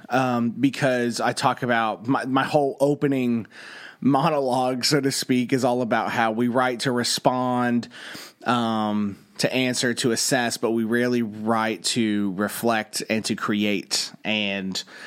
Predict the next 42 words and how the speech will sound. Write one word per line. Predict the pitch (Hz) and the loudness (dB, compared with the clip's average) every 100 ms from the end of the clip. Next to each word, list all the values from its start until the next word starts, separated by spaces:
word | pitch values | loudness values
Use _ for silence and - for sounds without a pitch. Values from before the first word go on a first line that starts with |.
| - | -4
that | 135 139 127 113 | 0 0 0 -2
is | 120 | -4
kind | - 117 107 | 0 0 0
of | 107 | 0
my | 117 113 | 0 0
push | - 110 - | 0 0 0
for | 113 101 | -2 0
writing | 104 104 101 | 2 2 0
workshop. | 110 - 98 - | 0 0 -2 0
But | 127 110 - - - - | 0 0 -4 -14 -18 2
that, | 180 240 | 4 4
I, | 165 | 4
I | 180 175 | 4 2
was | 190 165 | 2 2
like, | 151 | 0
"Is | 143 135 | 0 2
this | 208 | 2
just | 285 - | 2 0
a | 127 | -2
Chastain | - 147 139 - 107 151 175 | 0 2 2 0 0 0 2
thing? | 185 240 277 | 2 2 0
Is | 131 143 | 0 2
this | 160 185 151 | 2 2 0
my | 147 135 | 2 2
own | 127 143 147 147 147 143 - - - - - - - | 2 2 2 2 2 0 -4 -16 -16 -16 -16 -18 -4
just | 151 139 117 | 0 0 0
bias | 113 117 127 135 131 | 2 2 2 2 0
or | 123 | 0
my | 117 | 2
own | 117 101 | 0 0
twist | 110 117 - | 0 2 4
on | 165 | 4
writing | 160 160 165 | 4 2 2
workshop? | 165 - 214 226 - | 0 2 0 0 -8
I-, | - - - | -16 -10 2
is | 151 160 185 | 4 4 2
writing, | 160 160 170 170 | 2 2 2 -2
can | - 165 160 202 226 | 0 2 4 4 4
writing | 190 190 214 | 2 2 2
workshop | 190 185 - 220 143 | 0 0 0 0 -2
just | 104 120 139 - 120 | 0 2 2 0 0
be | 117 113 139 | 2 4 2